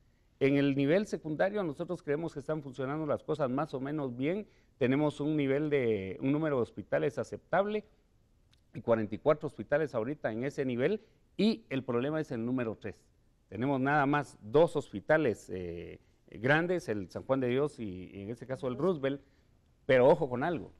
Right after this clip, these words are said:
y miren los números y la tragedia nacional. El cuarenta por ciento de lo que está atendiendo Roosevelt y San Juan de Dios se refiere a accidentes de tránsito y heridos con arma de fuego.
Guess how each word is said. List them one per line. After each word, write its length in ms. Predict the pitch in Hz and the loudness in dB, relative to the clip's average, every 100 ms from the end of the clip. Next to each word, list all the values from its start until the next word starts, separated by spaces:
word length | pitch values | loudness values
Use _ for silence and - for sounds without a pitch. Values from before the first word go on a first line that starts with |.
| - | -12
y 120 | 107 | -6
miren 240 | 127 147 | -2 0
los 120 | 135 117 | 0 0
números 400 | 156 151 101 101 | -2 -2 -6 -6
y 40 | |
la 140 | 98 | -8
tragedia 420 | 92 92 127 123 110 | -8 -8 -6 -4 -6
nacional. 540 | 90 - 95 135 117 _ _ _ _ _ _ _ - | -10 -12 -8 -8 -8 _ _ _ _ _ _ _ -4
El 200 | 127 - | -4 2
cuarenta 600 | 131 131 202 220 190 - | 4 4 2 0 -2 -2
por 180 | 139 | -6
ciento 540 | 120 165 160 127 107 98 | -6 -6 -4 -4 -6 -4
de 80 | 98 | -4
lo 160 | 95 | -8
que 80 | 98 | -10
está 200 | 90 135 | -6 -4
atendiendo 600 | 170 160 143 151 165 113 | -2 -4 -2 -2 -2 -2
Roosevelt 400 | 104 151 156 139 | -2 -4 -2 -4
y 40 | 104 | -6
San 160 | - | -10
Juan 200 | 98 147 | -4 -2
de 100 | 151 | 0
Dios 180 | 143 180 | -2 -2
se 140 | - 123 | -4 -4
refiere 520 | 104 123 143 165 147 | -4 -4 -2 -2 -4
a 80 | 113 | -4
accidentes 580 | 101 - 104 147 165 123 | -4 -6 -6 -4 -4 -4
de 120 | 101 | -4
tránsito 680 | - 160 185 196 - 196 - _ - | -4 -4 -4 -12 -8 -10 -10 _ -2
y 160 | 120 | 2
heridos 380 | 117 131 156 147 | 2 4 2 0
con 120 | 110 | -4
arma 200 | 117 120 | -4 -4
de 80 | 101 | -6
fuego. 240 | 139 120 | -8 -10